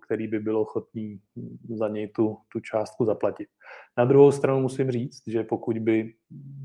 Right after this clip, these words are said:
si fanoušci mysleli, že jako jed-, jedna nějaká super posila dokáže zcela,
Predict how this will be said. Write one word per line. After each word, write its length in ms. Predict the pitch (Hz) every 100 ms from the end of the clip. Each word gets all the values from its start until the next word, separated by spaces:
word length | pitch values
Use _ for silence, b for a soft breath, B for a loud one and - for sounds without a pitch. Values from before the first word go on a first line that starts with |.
| 123 - -
si 180 | -
fanoušci 1000 | 104 - 107 110 107 - 117 110 107 104 110
mysleli, 540 | 120 107 - 110 110
že 140 | 107 110
jako 240 | 104 -
jed-, 220 | 110 110 113
jedna 320 | 113 110 117
nějaká 520 | 110 107 - 110 107
super 340 | - 104 113
posila 440 | 98 110 - 113 110
dokáže 520 | 104 - 104 107 113
zcela, 520 | - - 110 104 104